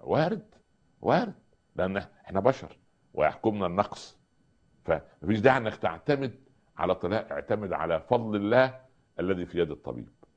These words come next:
وأنت يا والد المريض أو يا زوجة المريضة أو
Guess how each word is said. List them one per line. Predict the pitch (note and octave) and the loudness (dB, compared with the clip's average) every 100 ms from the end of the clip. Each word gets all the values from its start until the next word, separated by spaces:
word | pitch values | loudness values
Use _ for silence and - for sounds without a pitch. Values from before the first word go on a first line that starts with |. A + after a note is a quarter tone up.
| _ _ _ | _ _ _
وأنت | - A2 B2 G#2+ F#2+ E2+ | 4 4 4 2 2 2
يا | F2 | 6
والد | G2 G#2 F#2 | 6 6 2
المريض | E2+ E2 F#2 F#2+ D#2+ | -2 -2 0 0 0
أو | D2+ | 0
يا | D#2 | 0
زوجة | D2+ F2 D#2 | 2 0 0
المريضة | D#2+ D2+ D2+ F2+ E2 | -4 -2 -2 0 0
أو | D2 D2+ | 0 -4